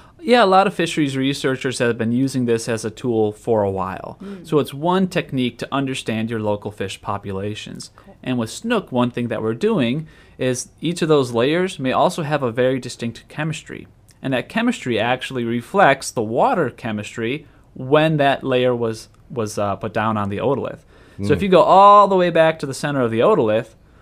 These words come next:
Speaker 1: that's when the fish was just a little
Speaker 3: Just,
Speaker 1: tiny
Speaker 3: yeah, a
Speaker 1: baby.
Speaker 3: little
Speaker 1: That's when it was
Speaker 3: fry,
Speaker 1: li-,
Speaker 3: yeah.
Speaker 1: yeah, that's when
Speaker 3: Mm-hmm.
Speaker 1: it was in that critical nursery habitat. So it prov-,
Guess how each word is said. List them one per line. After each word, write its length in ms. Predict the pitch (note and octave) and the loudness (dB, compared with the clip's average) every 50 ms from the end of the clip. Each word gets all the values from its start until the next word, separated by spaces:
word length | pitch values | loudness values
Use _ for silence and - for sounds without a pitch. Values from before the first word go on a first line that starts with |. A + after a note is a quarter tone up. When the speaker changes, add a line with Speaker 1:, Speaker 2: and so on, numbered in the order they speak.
| - - _ - _ _ | -20 -20 _ -20 _ _
Speaker 1:
that's 240 | C#3 C#3 D3+ D3+ - | 0 0 0 0 -4
when 120 | D3+ C#3+ | -4 -4
the 40 | C3 | -4
fish 260 | - - B2 A#2+ - | -2 0 -2 -2 0
was 160 | - A2 G2+ - | -4 -8 -8 -10
just 480 | - - A2 - - G#3+ A3 G#3+ - - | -12 -8 -4 -2 0 0 -2 -2 -4 -2
a 40 | |
little 180 | D#3+ D#3 D3+ D3 | -2 0 0 0
Speaker 3:
Just, 100 | D3 - | -2 -2
Speaker 1:
tiny 220 | D#3+ C#3 C3+ B2+ | -2 0 0 2
Speaker 3:
yeah, 80 | A#2+ B2 | 2 2
a 20 | |
Speaker 1:
baby. 300 | C3 C#3+ D#3 - - - | 2 4 4 4 4 4
Speaker 3:
little 360 | G2 F#2 F#2 F2+ F2 F2 E2+ E2 | 2 2 2 2 0 0 -2 -4
Speaker 1:
That's 320 | - - C#3+ E3 F3 F3 | 0 4 6 6 6 6
when 120 | F#3+ F#3 F3 | 4 4 4
it 60 | E3 | 4
was 100 | D#3+ D3+ | 4 4
Speaker 3:
fry, 240 | D#3 D3 C#3+ D3 D3 | 4 4 4 4 6
Speaker 1:
li-, 40 | - | 4
Speaker 3:
yeah. 60 | C#3 C#3+ D#3+ | 6 6 6
Speaker 1:
yeah, 40 | D3+ | 6
that's 320 | C#3 D3 C#3+ D3+ D#3 F2+ | 6 6 6 6 6 6
when 60 | F#3 E3+ | 2 2
Speaker 3:
Mm-hmm. 40 | |
Speaker 1:
it 20 | E3 | 2
was 120 | D#3+ D#3 | 2 2
in 100 | D#3+ D#3 D3+ | 2 2 4
that 260 | C#3 B2+ - - - | 2 2 0 -4 -8
critical 540 | - D#3+ D3+ D#3 D#3+ F3 E3+ - F3 D#3 C#3+ | 2 6 6 6 6 6 2 0 0 0 0
nursery 460 | C3+ B2+ C3+ D3 D#3 D#3 D3+ C3 A2+ | 2 2 2 0 0 -2 -4 -6 -2
habitat. 600 | A2+ G#2 G#2+ G#2+ G2 - - G2 G#2 - - - - | -2 -2 -2 -2 -4 -6 -4 -4 -4 -4 -6 -12 -20
So 180 | - - D#3+ D#3 | -10 -4 -2 -2
it 300 | D3 - - - D#3 - | -2 -4 -14 -20 -20 -16
prov-, 260 | - - D#3 D#3 - | -12 -12 -12 -12 -14